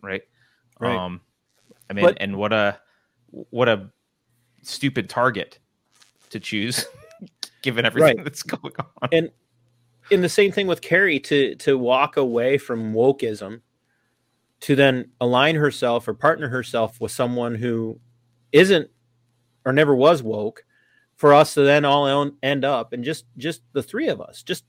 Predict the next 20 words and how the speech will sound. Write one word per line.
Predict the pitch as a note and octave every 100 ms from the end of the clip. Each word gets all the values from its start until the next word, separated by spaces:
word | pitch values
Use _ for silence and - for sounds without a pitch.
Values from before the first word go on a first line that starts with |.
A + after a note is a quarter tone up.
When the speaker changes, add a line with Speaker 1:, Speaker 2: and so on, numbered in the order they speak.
| -
Speaker 2:
that | F3+
alone. | G3+ C3+ F#3 G#3 F#2 _ _ _ _ _ _ _ _
But | E3+
then | G#3 G3
the | F#3
other | F3 A#3+
friends | - C3 A2+ G#2+
that | A#2+
I | A#2
have | A2+ A#2
made | A#2+ A#2+ A#2
through | D#3+ E3
Unsafe | D3+ C#3+ F3 C#3+ -
and | C3+
other | C#3+ C#3 B2+
things, | - D3+ G#2 -
I |
mean, | D3+ D#3 -
like, | C#3+ _ _ _
supporters. | - D3 F3+ G3+ F#2+ -